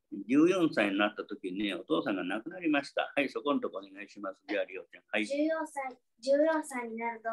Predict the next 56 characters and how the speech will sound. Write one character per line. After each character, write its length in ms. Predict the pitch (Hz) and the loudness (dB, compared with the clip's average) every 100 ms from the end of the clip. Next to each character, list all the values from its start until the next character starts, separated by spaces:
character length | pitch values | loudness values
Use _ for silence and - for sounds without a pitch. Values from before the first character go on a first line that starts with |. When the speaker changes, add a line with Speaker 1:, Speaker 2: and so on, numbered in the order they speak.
| 226 | -4
Speaker 2:
金 240 | 233 294 277 | -4 -2 0
次 120 | 262 | 0
郎 160 | 226 220 | 0 0
は 240 | 226 233 | -2 -4
父 320 | - - 269 | -8 -10 -8
を 120 | 233 | -6
亡 120 | 214 214 | -8 -10
く 80 | |
し、 240 | - - 226 - | -12 -12 -12 -8
Speaker 1:
う 40 | |
ん。 40 | 208 | 0
Speaker 2:
十 160 | 262 | 2
六 160 | 277 285 - | 2 -2 -8
歳 160 | 269 240 226 | -10 -10 -10
の 60 | |
時 200 | 226 233 | -16 -16
に 160 | 220 208 | -16 -16
母 480 | - 262 269 254 226 | -18 -20 -18 -18 -14
も 80 | 220 | -14
亡 80 | 220 | -14
く 80 | 220 | -16
し 160 | 233 | -16
ま 120 | 226 | -16
し 120 | 226 - | -14 -10
た。 240 | 214 - _ _ _ | -10 -10 _ _ _
金 260 | - 294 277 | -6 -4 -2
次 120 | 262 | -4
郎 160 | 233 220 | -4 -4
に 160 | 202 | -8
は 160 | 214 220 | -10 -10
二 320 | - 269 262 | -6 -6 -4
人 40 | 220 | -6
の 120 | 214 | -8
弟 200 | 214 214 | -10 -10
が 200 | 220 220 | -10 -10
い 160 | 214 | -10
ま 80 | 220 | -14
し 80 | 220 | -18
た 120 | - | -12
が、 200 | 196 - - | -6 -6 -8
弟 240 | - 247 247 - | -8 -6 -6 -8
た 120 | 254 _ _ | -12 _ _
ち 120 | - | -10
は 160 | 214 220 _ _ _ - - 254 | -10 -10 _ _ _ -20 -12 -8
母 120 | 240 | -8
の 80 | 240 | -8
生 40 | |
ま 140 | 226 220 | -8 -10
れ 80 | 220 | -10
た 80 | 220 | -12
家 80 | 226 | -12
に 200 | 220 214 208 | -14 -16 -16
預 160 | 214 - | -18 -20
け 80 | 214 | -14
ら 80 | 208 | -8
れ、 200 | 202 | -8